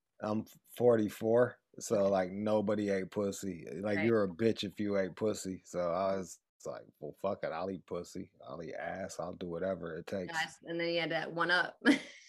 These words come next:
Speaker 1: Yeah. I, I needed a special power. I wasn't bringing eight inches. So I was just like, "Let me
Speaker 2: <laughs>
Speaker 1: fucking, let me, let me eat the, eat the pussy."
Speaker 2: So
Speaker 1: Anyway, keep going. Sorry.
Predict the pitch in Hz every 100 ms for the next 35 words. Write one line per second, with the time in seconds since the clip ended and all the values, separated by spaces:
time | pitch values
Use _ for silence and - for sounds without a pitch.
0 | - - 208 - - - - - _ -
1 | - 101 117 104 135 135 123 110 - 131
2 | 110 107 95 123 110 104 104 113 113 113
3 | 101 113 104 101 101 104 104 - 92 85
4 | - 95 98 98 95 95 - - 95 90
5 | - - - 208 107 107 - 107 - 98
6 | - - 208 - 190 - 214 _ _ _
7 | _ _ _ - 104 110 104 76 104 113
8 | 104 - - 107 95 101 87 98 104 101
9 | - 120 104 101 95 _ _ _ _ _
10 | _ _ _ _ _ - - 220 202 127
11 | 123 113 107 - - 135 113 120 107 98
12 | 127 110 104